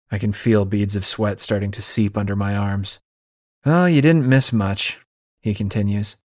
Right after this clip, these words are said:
"So, you probably want to know why I wanted to see you first thing." I jump the gun a bit and blurt out, "I just want to tell you." At the same moment, he continues, "Well, I just want to give you some details." We both stop in our tracks.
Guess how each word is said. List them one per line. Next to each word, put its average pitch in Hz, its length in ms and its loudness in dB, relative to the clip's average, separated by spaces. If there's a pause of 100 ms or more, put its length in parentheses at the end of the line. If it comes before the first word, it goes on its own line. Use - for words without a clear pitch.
(300)
"So, 107 440 2 (360)
you 113 120 -2
probably 135 480 6
want 104 220 4
to 107 40 4
know 107 200 6
why 107 260 6
I 120 60 4
wanted 104 340 2
to 104 80 -4
see 160 240 0
you 95 160 -2
first - 380 -2
thing." 107 340 -4 (680)
I 110 80 -4
jump 107 260 2
the 117 80 -4
gun 104 240 2
a 98 60 0
bit 95 180 -4
and 98 140 -6
blurt 101 260 -2
out, 98 300 -2 (440)
"I 143 200 0
just 160 160 -4
want 180 140 6
to 147 40 4
tell 165 240 4
you." 113 280 2 (380)
At 107 120 -4
the 110 100 0
same 117 300 4
moment, 113 360 4
he 117 140 0
continues, 101 680 -4 (380)
"Well, 175 200 8
I 170 100 8
just 165 220 0
want 160 140 4
to 123 140 2
give 123 120 2
you 127 80 2
some 120 220 0
details." 101 600 -4 (640)
We 107 140 -2
both 107 200 2
stop 104 380 0
in 104 60 -2
our 98 100 -4
tracks. 101 540 -8